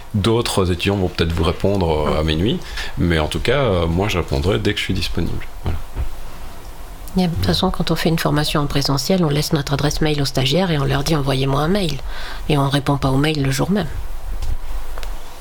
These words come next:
Speaker 1: Et ici, la plateforme permet de,
Speaker 2: Mm.
Speaker 1: de, d'abstraire encore ça, de dire, bah, c'est la plateforme, vous envoyez sur la plateforme, et moi je me connecte à la plateforme, j'ai pas besoin de vous donner mon email, euh, pour ça. Parfois,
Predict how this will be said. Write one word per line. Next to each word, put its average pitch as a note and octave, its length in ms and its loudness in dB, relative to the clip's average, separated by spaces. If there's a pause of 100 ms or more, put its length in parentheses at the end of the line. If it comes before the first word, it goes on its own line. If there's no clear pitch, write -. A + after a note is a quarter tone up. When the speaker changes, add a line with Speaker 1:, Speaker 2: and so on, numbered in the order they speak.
(400)
Speaker 1:
Et G#2 60 2
ici, F#2+ 180 2
la A#2 100 2
plateforme A2+ 400 0
permet F#2 360 2
de, F2+ 140 0
Speaker 2:
Mm. F2 560 0
Speaker 1:
de, E2+ 80 0 (420)
d'abstraire G#2+ 480 2
encore F#2 240 0
ça, C3+ 220 2
de F2 80 0
dire, G2+ 240 2
bah, D#2 260 0 (340)
c'est E2 60 0
la D#2 80 2
plateforme, A#2 460 2
vous F2+ 200 2
envoyez F2+ 360 2
sur A2 160 2
la F#2+ 80 2
plateforme, F2 440 0
et F2 40 2
moi F2+ 180 2
je F#2 60 0
me F2 60 0
connecte E2 260 0
à - 20 4
la D2+ 60 0
plateforme, C3+ 340 0
j'ai F#2 100 2
pas F#2 120 0
besoin F2+ 260 2
de F#2 60 0
vous E2+ 120 -2
donner E2 220 2
mon E2+ 180 2
email, E2 380 2
euh, E2 80 2 (800)
pour - 120 -2
ça. A#2+ 240 0 (320)
Parfois, - 360 0